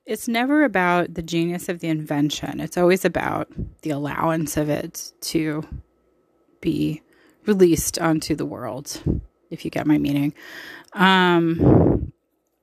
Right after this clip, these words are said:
so, I mean, just example, take, for example, the coronavirus. Well, you know, U C S F developed a very viable covid treatment and preventative of the covid nineteen virus, uh, six months into the pandemic,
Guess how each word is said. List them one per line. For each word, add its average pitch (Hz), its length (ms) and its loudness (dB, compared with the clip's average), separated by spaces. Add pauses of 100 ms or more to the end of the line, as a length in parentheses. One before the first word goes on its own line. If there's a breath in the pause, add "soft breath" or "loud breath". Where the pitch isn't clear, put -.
(1500 loud breath)
so, 208 500 0
I 208 60 -4
mean, 233 260 0
just - 280 -4
example, 175 520 0
take, 165 280 -4
for - 120 -4
example, 165 540 -2 (520 loud breath)
the 202 100 -8
coronavirus. 180 680 0
Well, 226 240 -4
you 254 80 -2
know, 233 380 -2
U 185 100 -2
C 190 160 -4
S - 120 -6
F 202 200 -2
developed 175 400 -2
a 175 40 -4
very 170 220 0
viable 170 500 2 (580 loud breath)
covid 175 340 0
treatment 185 480 0
and 175 280 2
preventative 180 800 2
of 160 580 -2
the 180 80 -8
covid 170 800 0
nineteen 180 560 -2
virus, 185 640 0 (120)
uh, 175 320 -4
six - 280 -8
months 185 280 -2
into 180 180 0
the 175 80 -2
pandemic, 175 640 0